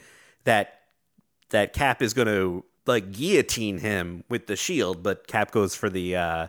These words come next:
the chest arc reactor instead. You know, there, there, there's real damage being done, you know, both physically and, you know, to their, to their relationship.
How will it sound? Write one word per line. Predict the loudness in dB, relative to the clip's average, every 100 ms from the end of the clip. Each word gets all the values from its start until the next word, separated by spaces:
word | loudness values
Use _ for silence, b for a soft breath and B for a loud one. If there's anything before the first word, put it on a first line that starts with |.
| -6
the | -6 -4
chest | -2 -4 -2
arc | -2 -2 -4
reactor | -4 -2 -2 -4 -4
instead. | -4 -4 0 0 -2 b b
You | 0 2
know, | 4
there, | 2 -2
there, | -2 -2
there's | -2 -4 -2 -6 -16 _ _ _ -12
real | -4 0 4 4 2 -2 -8 _ _ _
damage | -4 -2 -2 -4 -6
being | -6 -4 -4
done, | -2 -2 -2 -8 -14 _ _
you | -10 -6
know, | -6 -4
both | -4 -2
physically | -2 -2 -4 -6 -4 -4 -6 _ _ _
and, | -6 -4 -2 -6 -8 -12
you | -8
know, | -8 -6
to | -4
their, | 0 0 0 -2
to | -6 -4
their | -4 -2
relationship. | -2 -4 -6 -10 -6 -6